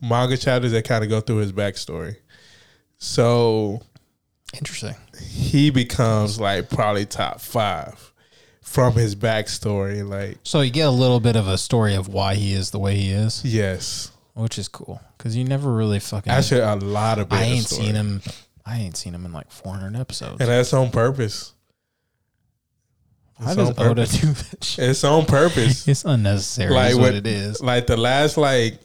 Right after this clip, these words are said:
Speaker 1: four or five chapters has been pretty much about Kuma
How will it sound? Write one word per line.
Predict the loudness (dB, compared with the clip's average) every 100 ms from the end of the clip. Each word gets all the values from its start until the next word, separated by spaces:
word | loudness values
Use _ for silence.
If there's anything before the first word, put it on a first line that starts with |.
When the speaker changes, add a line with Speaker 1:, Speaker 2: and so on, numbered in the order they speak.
| _ _ _ _ _ _ _ _
Speaker 1:
four | -2 4 4
or | 4
five | 4 2 2 0
chapters | 0 2 2 0 -2 -2
has | -2 -2 -2
been | -2 -2
pretty | -2 -4 -2
much | -2 -4 -4
about | -2 -2 -2
Kuma | -4 -4 -4 -8